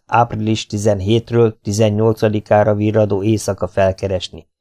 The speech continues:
miután előbb levelemet és kéziratomat eljuttatta hozzá. Köteles őt a bírósági épületbe vinni,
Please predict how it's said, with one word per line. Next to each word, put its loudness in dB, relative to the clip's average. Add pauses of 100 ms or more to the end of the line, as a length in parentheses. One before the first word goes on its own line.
(320)
miután 0
előbb 0
levelemet 2
és -12
kéziratomat -2
eljuttatta -8
hozzá. -20 (800)
Köteles 2
őt 0
a -2
bírósági 0
épületbe 0
vinni, -4